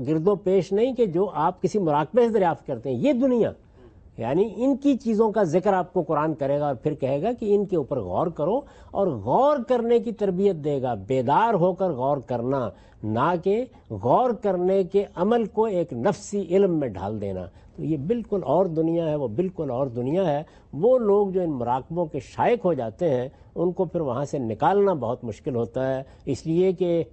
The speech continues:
ان کے ساتھ یہ حادثہ ہو جاتا ہے کہ ان کا متخیلہ ان کو جن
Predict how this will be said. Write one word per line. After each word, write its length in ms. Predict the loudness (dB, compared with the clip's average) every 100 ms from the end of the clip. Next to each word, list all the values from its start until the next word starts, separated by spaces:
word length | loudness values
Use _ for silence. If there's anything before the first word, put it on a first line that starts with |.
| -10 -4
ان 180 | -2
کے 120 | 0 0
ساتھ 320 | 0 -2 -4
یہ 80 | -2
حادثہ 400 | -2 -2 0 2
ہو 140 | 2
جاتا 480 | 0 -4 -2 -2 -2
ہے 60 | -6 -10 -2
کہ 60 |
ان 180 | 0 0
کا 160 | -2 -2
متخیلہ 640 | -4 -4 0 2 4 2
ان 180 | 0 -4
کو 120 | -4
جن 200 | -4